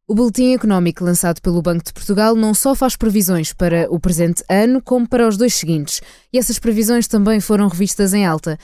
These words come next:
Para dois mil e vinte e quatro, a previsão do crescimento da economia portuguesa fixa-se nos dois vírgula quatro por cento e para dois mil e vinte e cinco é de dois vírgula três por cento. Em março, a previsão era de dois por cento para ambos os anos.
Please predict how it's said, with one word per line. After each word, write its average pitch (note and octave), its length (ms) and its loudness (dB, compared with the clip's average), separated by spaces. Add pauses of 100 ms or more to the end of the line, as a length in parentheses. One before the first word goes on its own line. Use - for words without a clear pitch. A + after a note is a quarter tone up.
(280)
Para G3 160 0
dois G#3 160 0
mil G#3 160 0
e G#3 60 2
vinte G3 200 -2
e G3+ 60 -2
quatro, C4+ 460 -4
a G#3 80 0
previsão G#3 480 0
do F#3 80 -2
crescimento E3+ 440 -4
da E3+ 40 0
economia E3+ 400 -2
portuguesa A#3 540 0 (320)
fixa-se B3 560 -2
nos F#3+ 200 2
dois B3 300 2
vírgula F3+ 320 0
quatro A#3+ 340 -2
por G3 120 -6
cento C#3+ 420 -6 (300)
e B3+ 40 -4
para C4+ 200 0
dois A#3+ 180 2
mil B3+ 160 4
e A#3+ 60 2
vinte B3 180 2
e - 40 -4
cinco - 500 -4
é F#3+ 120 2
de F3+ 140 -2
dois G3 300 2
vírgula G3 320 0
três G3+ 240 -2
por - 100 -12
cento. - 460 -2 (360)
Em G#3 120 2
março, E3 500 0
a F3 80 -4
previsão F3 500 0
era F3 200 2
de E3 100 -2
dois G3 300 0
por - 100 -14
cento G3 400 0
para E3 340 0
ambos F#3+ 220 0
os D3 160 -6
anos. - 380 -12